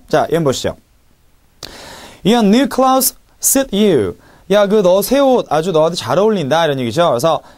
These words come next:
suit 다음에 바로 you가 나와서 타동사로 쓰여서 바로 너에게 잘 어울린다. 결론적으로 여러분, suit이라고 하는 게 어떤 뜻을 갖고 있었어요? 자,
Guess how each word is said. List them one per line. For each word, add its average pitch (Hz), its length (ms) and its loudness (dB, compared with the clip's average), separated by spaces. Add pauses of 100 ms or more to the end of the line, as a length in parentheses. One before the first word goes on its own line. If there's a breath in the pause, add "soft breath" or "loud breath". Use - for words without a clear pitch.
(100)
suit 269 360 -2
다음에 202 240 0
바로 151 160 0
you가 214 380 0
나와서 131 600 -2
타동사로 180 840 -2
쓰여서 156 560 0
바로 156 180 0
너에게 147 500 0
잘 151 160 -2
어울린다. 127 440 0 (1300 loud breath)
결론적으로 247 520 2
여러분, 214 380 0 (800)
suit이라고 285 400 2
하는 226 120 0
게 175 60 0
어떤 170 220 0
뜻을 180 140 -2
갖고 127 180 -2
있었어요? 95 560 -6
자, 156 240 0